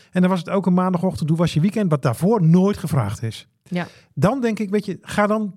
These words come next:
Speaker 1: doe het, geef dan die aandacht, maar doe het op je eigen manier, snap je?
Speaker 2: Ja, ja.
Speaker 1: En d-, dat bedoel ik met, eh, dat toneelspelletje.
Speaker 2: Ja.
Speaker 1: Dat mensen,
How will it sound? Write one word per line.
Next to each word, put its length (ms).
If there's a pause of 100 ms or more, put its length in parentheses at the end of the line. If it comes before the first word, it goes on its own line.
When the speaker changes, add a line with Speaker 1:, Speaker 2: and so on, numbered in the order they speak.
(100)
Speaker 1:
doe 220
het, 160
geef 240
dan 200
die 160
aandacht, 240
maar 80
doe 100
het 80
op 100
je 100
eigen 320
manier, 280
snap 220
je? 60
Speaker 2:
Ja, 100 (320)
ja. 180
Speaker 1:
En 60
d-, 60
dat 200
bedoel 220
ik 80
met, 240
eh, 560 (320)
dat 240
toneelspelletje. 760
Speaker 2:
Ja. 100
Speaker 1:
Dat 140
mensen, 480